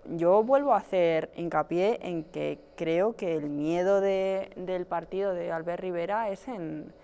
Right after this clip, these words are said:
en lo que ha pasado en Andalucía, que ha visto que, que Vox se ha mantenido muy firme en sus ideas y les ha dicho, "Oye, que es que nosotros teníamos un pacto".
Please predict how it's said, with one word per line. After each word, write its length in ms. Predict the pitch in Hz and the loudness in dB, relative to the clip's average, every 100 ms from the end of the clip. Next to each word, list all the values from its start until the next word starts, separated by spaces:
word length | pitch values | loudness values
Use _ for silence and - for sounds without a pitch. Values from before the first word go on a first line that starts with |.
| - - - | -20 -20 -18
en 100 | - | -8
lo 80 | 151 | -6
que 80 | 156 | -6
ha 60 | 160 | -6
pasado 280 | 180 208 | -6 -6
en 60 | 214 | -6
Andalucía, 560 | 208 170 156 143 208 175 | -4 -6 -8 -8 -6 -6
que 100 | 165 | -6
ha 60 | |
visto 320 | 160 160 175 | -10 -6 -8
que, 760 | 170 180 175 175 170 175 175 165 | -4 -2 0 -2 -2 -4 -8 -10
que 220 | - 156 | -8 -8
Vox 320 | 147 165 190 - | -4 -4 -6 -8
se 120 | - | -12
ha 60 | |
mantenido 340 | 151 151 160 160 | -10 -8 -6 -6
muy 160 | 160 | -6
firme 340 | 160 175 165 170 | -8 -8 -8 -8
en 80 | 170 | -8
sus 200 | 180 165 | -10 -8
ideas 460 | 175 185 233 285 | -4 -2 -2 -4
y 100 | 240 | -8
les 220 | 170 160 165 | -8 -10 -10
ha 20 | |
dicho, 280 | 160 160 160 | -14 -10 -10
"Oye, 220 | 160 214 | -8 -8
que 120 | 190 | -10
es 80 | 165 | -12
que 100 | 165 | -10
nosotros 300 | 165 165 170 | -10 -10 -12
teníamos 320 | 196 196 220 | -10 -8 -8
un 100 | 196 | -8
pacto". 400 | 185 220 - - | -6 -8 -10 -14